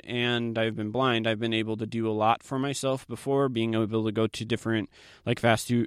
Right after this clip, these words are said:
food restaurants or different restaurants and being able to do stuff on my own, and then seeing the difference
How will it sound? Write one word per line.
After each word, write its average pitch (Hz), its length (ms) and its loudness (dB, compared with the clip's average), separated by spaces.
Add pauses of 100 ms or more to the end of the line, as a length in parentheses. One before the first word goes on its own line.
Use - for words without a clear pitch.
(100)
food 131 380 4
restaurants 113 600 4
or 110 120 0
different 110 300 -2
restaurants 110 500 0
and 113 100 -2
being 113 160 0
able 110 180 0
to 107 60 -2
do 110 140 -2
stuff - 260 0
on 110 100 0
my 107 140 0
own, 113 200 0
and 110 120 0
then 110 180 -2
seeing 117 380 -2
the 107 100 -2
difference 113 600 -4